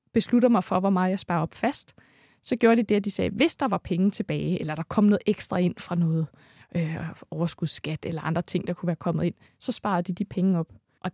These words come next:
det kan jo være fint nok, men, men udfordringen det er, at typisk så kommer vi altså til at spare lidt mindre op, end hvis vi starter med at beslutte os for, hvor meget vi godt kunne tænke os at sætte til side.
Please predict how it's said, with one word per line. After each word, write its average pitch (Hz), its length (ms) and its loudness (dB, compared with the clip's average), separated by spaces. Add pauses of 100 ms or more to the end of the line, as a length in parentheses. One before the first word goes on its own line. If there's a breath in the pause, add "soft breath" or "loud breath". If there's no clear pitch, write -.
det 302 100 2
kan 381 100 0
jo 302 60 4
være 190 140 4
fint - 240 -4
nok, 196 260 -2
men, 190 280 0
men 185 220 0
udfordringen 233 600 2
det 220 80 0
er, 190 140 2
at 196 120 -2
typisk 233 360 0
så - 80 -2
kommer 220 240 2
vi 196 80 2
altså 180 140 0
til - 140 -2
at 233 60 0
spare 190 200 0
lidt 202 140 0
mindre 233 240 6
op, - 260 2
end 220 120 6
hvis 190 220 2
vi 185 200 0
starter 185 340 0
med 202 80 4
at 202 60 2
beslutte 247 360 0
os - 120 -2
for, 185 140 2
hvor 180 100 0
meget 170 220 0
vi 185 60 -4
godt - 200 -6
kunne 190 120 -6
tænke 165 200 -4
os 175 120 -4
at 185 60 -2
sætte - 200 -6
til - 120 -10
side. 175 240 -4